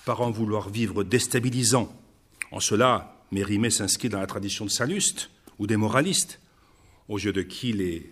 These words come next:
la virtus des acteurs est la clé des événements. Mérimée relativise donc l'idée d'un sens de l'histoire, et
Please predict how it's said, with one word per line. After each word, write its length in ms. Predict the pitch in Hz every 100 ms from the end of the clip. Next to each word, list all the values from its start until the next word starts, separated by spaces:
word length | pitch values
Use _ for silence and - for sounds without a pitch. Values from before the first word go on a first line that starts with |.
| -
la 200 | - - -
virtus 640 | - 135 - 202 - - - - - - 80
des 200 | 113 104
acteurs 420 | - - 117 107
est 60 |
la 100 | 92
clé 180 | 87 117
des 180 | 95 90
événements. 400 | 92 87 87 82 - - _ _ _ - - -
Mérimée 460 | 98 107 110 117 110
relativise 680 | 104 131 127 165 160 160 101
donc 280 | 113 135 104
l'idée 180 | 101 110
d'un 140 | 101
sens 260 | 95 117 104
de 60 |
l'histoire, 760 | 104 98 - 104 110 156 175 - _ - - - - -
et 360 | - 139 131 -